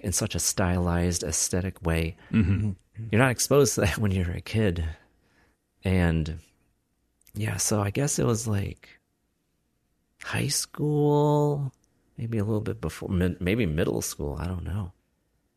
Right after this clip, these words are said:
Speaker 1: Yeah, that's when I encountered Blade Runner and the whole cyberpunk universe. Yeah, it's crazy. Yeah.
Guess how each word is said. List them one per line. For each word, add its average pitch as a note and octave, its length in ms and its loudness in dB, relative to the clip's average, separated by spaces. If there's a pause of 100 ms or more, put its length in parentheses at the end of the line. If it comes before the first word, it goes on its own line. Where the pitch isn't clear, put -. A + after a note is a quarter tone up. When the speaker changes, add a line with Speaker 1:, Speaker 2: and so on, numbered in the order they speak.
(120)
Speaker 1:
Yeah, F2+ 320 -4
that's F2 160 -6
when F#2 120 -2
I E2 60 0
encountered E2+ 600 -2
Blade F2+ 320 2
Runner E2+ 460 -6 (480)
and E2 80 -6
the D2+ 60 -4
whole A2 100 0
cyberpunk G#2 880 0 (500)
universe. F2+ 880 -4 (240)
Yeah, - 120 -14
it's - 140 -14
crazy. G2 640 -12 (1500)
Yeah. B2+ 300 0